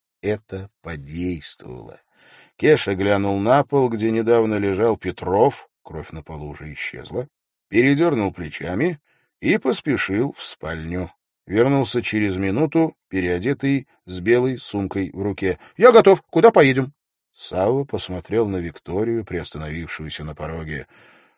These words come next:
«Может, ко мне?» «Твоя квартира под наблюдением, как и Кешина.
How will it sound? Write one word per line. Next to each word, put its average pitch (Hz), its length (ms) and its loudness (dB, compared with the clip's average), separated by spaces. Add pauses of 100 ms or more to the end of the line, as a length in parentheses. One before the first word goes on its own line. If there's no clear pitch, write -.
(160)
«Может, 78 380 -10
ко 76 120 -6
мне?» 101 320 -4 (380)
«Твоя 165 320 2
квартира 160 460 2
под 147 160 2
наблюдением, 113 640 -2
как 156 200 -8
и 117 60 -6
Кешина. 110 540 -8